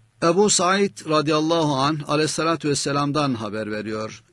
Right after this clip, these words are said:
Neha aniş şurbi min sülmetil kadeh ve en yunfaka fiş şarab. Sallallahu aleyhi ve sellem Efendimiz çatlak kaptan su içmekten ve içilen şeye üfürmekten nehi ve men etmiştir.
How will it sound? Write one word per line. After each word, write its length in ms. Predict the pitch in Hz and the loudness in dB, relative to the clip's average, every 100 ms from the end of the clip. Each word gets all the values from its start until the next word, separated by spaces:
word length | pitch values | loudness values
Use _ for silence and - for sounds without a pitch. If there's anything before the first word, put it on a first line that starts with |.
| - | -6
Neha 580 | 127 156 151 156 151 147 | -2 0 0 0 0 0
aniş 340 | 139 143 139 | 0 0 -2
şurbi 760 | - 160 160 131 143 143 147 - _ | -4 -4 -2 -2 0 0 -4 -10 _
min 580 | 127 135 139 139 131 - 120 | -4 -2 0 0 -4 -8 -14
sülmetil 760 | - 151 131 113 110 - 110 104 | -6 -4 -2 -4 -4 -6 -8 -6
kadeh 360 | 147 147 151 151 - - _ _ _ _ _ _ - | -6 -2 -4 -6 -12 -20 _ _ _ _ _ _ -6
ve 80 | 135 | -4
en 300 | 147 156 143 | -2 -2 0
yunfaka 920 | 147 160 147 151 143 156 151 135 143 | 0 -2 -2 -4 -4 -2 -2 -2 -8
fiş 220 | 143 - | -6 -6
şarab. 580 | - 120 117 107 101 - - - _ - - - - | -6 -6 -4 -4 -6 -14 -20 -20 _ -20 -20 -20 -14
Sallallahu 640 | - 131 135 135 147 135 | -6 -2 0 2 0 0
aleyhi 180 | 120 117 | 0 -2
ve 80 | 113 | -2
sellem 380 | 123 131 147 | -2 0 0
Efendimiz 680 | 139 147 151 151 175 180 - | 0 0 -2 -2 -2 -4 -6
çatlak 540 | - 139 135 165 165 - | -4 -6 -4 -8 -8 -6
kaptan 580 | 117 - 123 120 139 - - | -8 -6 -6 -4 -6 -8 -14
su 240 | - 135 | -8 -6
içmekten 640 | 123 120 110 - 143 160 131 | -6 -6 -10 -6 -6 -2 0
ve 180 | 123 - | -2 -4
içilen 420 | 139 139 143 147 | -6 -4 -2 -2
şeye 360 | 139 113 104 - | -2 -4 -4 -6
üfürmekten 760 | 131 147 139 135 131 143 139 | -6 -2 -2 -2 -2 -4 -2
nehi 340 | 127 120 143 131 | 0 0 -2 -2
ve 120 | 120 | -2
men 160 | 120 117 | -2 -4
etmiştir. 800 | 110 117 110 - 110 110 - | -6 -10 -12 -10 -12 -12 -16